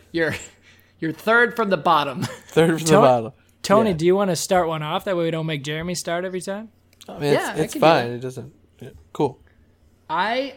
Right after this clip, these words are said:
Speaker 1: so I, I agree with Hans, putting number four, uh, right there. For the midpoint,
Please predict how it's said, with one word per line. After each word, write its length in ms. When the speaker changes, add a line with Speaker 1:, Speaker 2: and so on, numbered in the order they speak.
Speaker 1:
so 300
I, 180
I 260
agree 380
with 100
Hans, 440
putting 220
number 240
four, 520
uh, 280
right 260
there. 300
For 880
the 180
midpoint, 1300